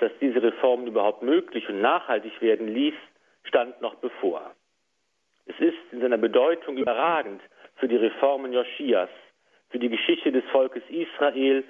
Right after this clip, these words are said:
und für die Entstehung des Pentateuch, der ersten fünf Bücher der Bibel. Dieses zentrale Ereignis der Geschichte Israels klingt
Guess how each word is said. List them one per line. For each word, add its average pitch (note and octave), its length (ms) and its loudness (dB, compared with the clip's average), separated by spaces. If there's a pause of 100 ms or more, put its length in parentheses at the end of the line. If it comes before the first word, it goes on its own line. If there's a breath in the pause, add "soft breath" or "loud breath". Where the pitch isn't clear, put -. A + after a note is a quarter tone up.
(260 loud breath)
und B2+ 120 -10
für - 120 0
die C3 100 4
Entstehung C3 640 4
des A#2+ 200 2
Pentateuch, G2+ 720 2 (540)
der G#2 100 0
ersten A#2+ 500 2
fünf B2+ 300 -4
Bücher A#2 300 2
der A#2 120 4
Bibel. F#2+ 500 -10 (880 soft breath)
Dieses D#3 280 2
zentrale D3+ 520 2
Ereignis C#3+ 440 2 (120)
der C#3+ 80 4
Geschichte D3 440 -2
Israels D3+ 720 2 (120)
klingt E3 280 0